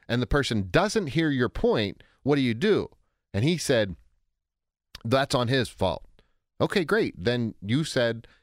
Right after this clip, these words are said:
you basically have acknowledged all you wanna do is talk at someone, say you're right. But if you really want to make a change,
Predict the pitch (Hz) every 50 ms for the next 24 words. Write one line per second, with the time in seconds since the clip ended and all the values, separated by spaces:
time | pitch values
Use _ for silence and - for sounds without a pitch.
0 | _ _ - 113 110 98 143 147 143 - 143 143 135 113 120 107 95 117 143 175
1 | 165 117 110 104 92 - - - 107 127 143 147 147 143 143 135 123 107 113 113
2 | 107 - - - 139 127 117 - - 117 143 147 - - 123 101 95 92 90 92
3 | 98 101 - - 127 131 135 131 127 127 107 92 90 87 95 - - _ _ -
4 | _ _ _ _ _ _ _ - 110 101 85 104 139 160 123 98 104 131 175 214
5 | 240 247 226 160 127 135 151 - - - 156 139 123 127 131 - 143 131 - -
6 | - 170 156 123 104 -